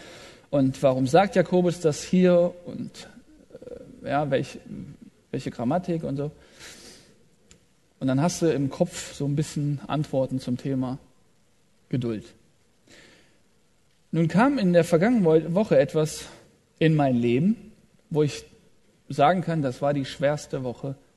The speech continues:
meines Lebens. Freitag vor einer Woche ruft meine Mutter mich an und sagt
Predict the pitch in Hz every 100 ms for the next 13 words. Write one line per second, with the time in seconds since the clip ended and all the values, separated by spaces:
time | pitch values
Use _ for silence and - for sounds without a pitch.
0 | _ - 104 117 120 - _ - 101 95
1 | - - _ _ _ _ _ _ _ _
2 | _ _ _ - - _ _ _ _ _
3 | _ _ _ _ _ _ _ _ _ _
4 | - - 190 247 - 190 180 202 156 131
5 | 117 110 - _ _ _ _ _ _ _
6 | _ _ _ _ _ _ _ _ _ _
7 | - _ _ _ _ - 160 196 - -
8 | - - - 160 156 151 226 - 165 131
9 | 123 165 233 - _ _ _ _ _ _
10 | _ _ _ _ - 147 135 151 160 160
11 | -